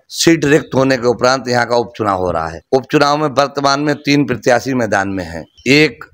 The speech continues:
बसपा समर्थित प्रत्याशी हैं सिम्मी गौतम, एक ठाकुर मुन्ना सिंह के समर्थित प्रत्याशी हैं, उनका प्रत्याशी है।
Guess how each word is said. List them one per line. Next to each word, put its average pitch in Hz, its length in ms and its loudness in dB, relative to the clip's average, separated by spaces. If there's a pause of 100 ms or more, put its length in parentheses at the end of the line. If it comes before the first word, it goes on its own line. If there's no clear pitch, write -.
(180)
बसपा 127 320 0
समर्थित 131 480 -2
प्रत्याशी 123 440 0
हैं 143 120 0
सिम्मी 127 360 0
गौतम, 110 420 0 (220)
एक 131 260 2
ठाकुर 120 260 -2
मुन्ना 123 340 2
सिंह 131 260 -2
के 117 180 -2
समर्थित 117 460 0
प्रत्याशी 117 480 0
हैं, 156 280 0 (240)
उनका 107 240 0
प्रत्याशी 92 440 -8
है। 82 120 -6